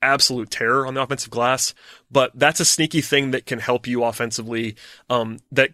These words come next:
gets underrated. And I think it, for a long time, it was overrated.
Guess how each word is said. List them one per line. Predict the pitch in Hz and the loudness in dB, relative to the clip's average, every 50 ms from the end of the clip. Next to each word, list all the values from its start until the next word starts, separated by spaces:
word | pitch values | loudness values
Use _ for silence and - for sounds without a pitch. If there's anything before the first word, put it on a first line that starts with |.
| _ - | _ -2
gets | 156 165 - | -2 0 2
underrated. | 208 190 180 160 180 170 139 127 - | 4 2 4 4 4 4 4 4 4
And | 135 135 | 4 4
I | 135 | 2
think | 135 - - - | 2 2 0 2
it, | 143 135 - | 0 0 2
for | - 135 | 2 4
a | 127 | 4
long | 143 175 180 | 4 4 4
time, | - 143 123 | 2 0 0
it | 110 | -2
was | 110 - | -6 -4
overrated. | - 127 123 143 143 139 147 151 160 151 143 - | -4 -4 -2 0 0 2 2 2 0 -2 -4 -6